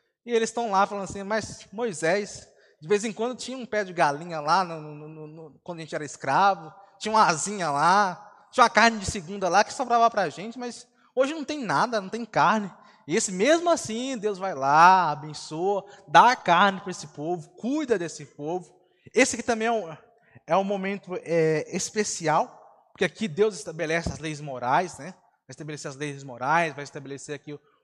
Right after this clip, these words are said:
os dez mandamentos, né? Enquanto isso, o povo tá lá, tá lá fazendo, fazendo bezerro, bezerro de ouro, o pessoal tá lá buscando idolatria.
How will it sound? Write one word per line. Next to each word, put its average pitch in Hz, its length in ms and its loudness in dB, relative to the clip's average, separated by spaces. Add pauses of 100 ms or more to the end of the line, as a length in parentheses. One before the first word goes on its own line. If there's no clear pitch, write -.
os 139 160 -12
dez 160 280 4
mandamentos, 139 720 -4
né? 151 240 -10 (340)
Enquanto 196 420 -2
isso, 196 180 -8
o - 80 -20
povo 185 200 -6
tá 185 140 0
lá, 156 580 2 (400)
tá 156 120 2
lá 180 120 6
fazendo, 170 800 -4 (100)
fazendo 160 320 -4
bezerro, 156 440 -4
bezerro 151 420 -4
de 139 140 -12
ouro, 202 360 2
o - 60 -10
pessoal 180 280 -4
tá 180 120 -4
lá 180 180 4 (300)
buscando 196 460 2
idolatria. 202 800 0